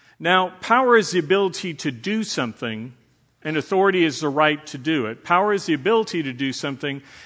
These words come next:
and authority is the right to do it. Let me illustrate it from my days when I was a policeman. Imagine that you were walking down the street one dark night, and as you, uh, came around a corner, this group of, uh, criminals, thugs, step out of the shadows, and they say to you, "Give us all your money."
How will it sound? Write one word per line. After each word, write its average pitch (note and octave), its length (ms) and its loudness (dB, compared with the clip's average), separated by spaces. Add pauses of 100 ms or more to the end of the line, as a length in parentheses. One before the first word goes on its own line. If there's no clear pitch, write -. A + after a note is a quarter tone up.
(120)
and D3+ 120 -2
authority F3+ 380 0
is C#3 180 -6
the C#3+ 100 -2
right D3+ 440 0
to D3+ 120 -10
do B2 280 -4
it. G#2 100 -14 (420)
Let D#3 140 -14
me D#3+ 100 -4
illustrate D3+ 460 0
it C3 100 -2
from C#3 140 -8
my C3+ 160 0
days C#3+ 480 -2
when C#3+ 120 -8
I C#3 60 0
was B2 140 -4
a B2 40 -12
policeman. B2+ 600 -8 (720)
Imagine G3+ 400 2
that F#3+ 200 2
you G3+ 120 0
were F3+ 120 2
walking D#3+ 440 0
down E3 180 2
the D3 80 -4
street D#3+ 300 0
one D3 340 -4
dark C#3+ 340 0
night, C#3 440 -2 (120)
and D3 140 -8
as C3+ 180 -4
you, D#3+ 400 0 (280)
uh, D3 260 4
came G3+ 440 -2
around F3+ 420 2
a D#3 80 -2
corner, E3+ 640 -2
this C#3 240 -6
group F3+ 320 0
of, C#3 320 -2
uh, C3 220 0
criminals, E3 680 -2
thugs, F3+ 400 0
step - 400 -2
out F3+ 160 2
of D#3 60 -8
the C#3+ 80 -4
shadows, C3+ 580 -4
and C#3 140 -8
they C#3+ 80 -2
say F#3+ 240 -2
to D#3+ 80 -6
you, D3 240 -2
"Give D#3+ 240 -4
us - 160 -6
all D#3+ 180 -6
your C#3+ 140 -6
money." A#2+ 320 -8